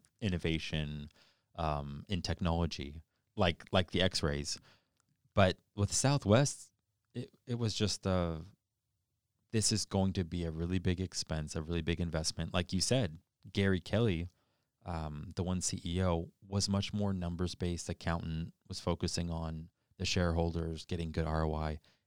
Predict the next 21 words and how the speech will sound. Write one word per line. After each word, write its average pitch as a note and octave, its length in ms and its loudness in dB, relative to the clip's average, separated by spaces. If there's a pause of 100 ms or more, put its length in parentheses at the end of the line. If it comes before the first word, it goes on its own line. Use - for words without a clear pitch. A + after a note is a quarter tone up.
(100)
and E2+ 260 -8 (260)
was F2 320 0 (160)
kind A2+ 240 0
of G#2 80 0
neglecting F#2+ 640 0
the E2+ 80 -4
operational F2 640 -2
side. - 460 -6 (1080)
And F#2 480 2 (1120)
it's - 160 -8
like, F2+ 180 0
at E2 100 -4
what E2 380 -4
point G2 420 0
is F2 240 -14
the F2 80 -4
breakdown F2+ 800 0 (480)
going G#2 380 12
to G#2 180 10
lead C3 360 12
to A#2 140 8